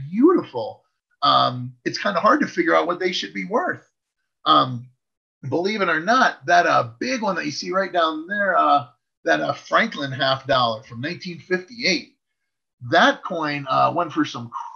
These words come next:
crazy money. It went for over a hundred thousand dollars at auction a couple years ago.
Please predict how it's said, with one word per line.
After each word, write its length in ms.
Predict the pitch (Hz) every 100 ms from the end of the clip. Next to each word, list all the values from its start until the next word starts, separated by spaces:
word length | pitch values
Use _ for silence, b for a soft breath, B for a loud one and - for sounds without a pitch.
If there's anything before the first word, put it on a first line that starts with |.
| 165 175
crazy 460 | 196 262 269 175
money. 160 | 220 269
It 40 |
went 140 | 226 -
for 160 | 180
over 140 | 202 -
a 80 |
hundred 360 | - 247 214 -
thousand 340 | 214 214 196
dollars 400 | 190 208 208 170
at 120 | 151 151
auction 500 | 160 220 - 123 107
a 100 | -
couple 220 | 107 110
years 320 | 110 107 107
ago. 300 | 104 101 90